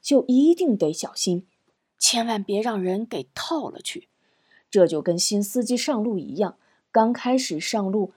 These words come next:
都特别谨慎小心，等开上一段时间，路况熟了，开得也顺手了，就像开快车，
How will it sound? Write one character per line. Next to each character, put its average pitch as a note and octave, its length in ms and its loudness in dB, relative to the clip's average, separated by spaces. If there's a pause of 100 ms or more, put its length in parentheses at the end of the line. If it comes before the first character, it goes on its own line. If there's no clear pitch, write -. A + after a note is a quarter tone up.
都 B3 260 -2
特 A#3 220 -2
别 E3+ 160 0
谨 E3 280 -8
慎 E3 200 -12
小 - 220 -12
心， - 240 -10 (460)
等 E4 180 2
开 - 240 -4
上 F#4+ 220 -2
一 A3 80 0
段 A3+ 140 -2
时 G#3+ 220 -4
间， C4 300 -2 (140)
路 C4+ 220 0
况 G#3 280 -6
熟 G3 320 -2
了， A#3+ 240 -2
开 C#4 260 0
得 C4 100 4
也 F3+ 180 -4
顺 D4+ 300 -4
手 - 240 -6
了， - 180 -14 (320)
就 G#3 180 2
像 E3+ 160 -8
开 B3 220 -6
快 B3 320 -2
车， - 320 -10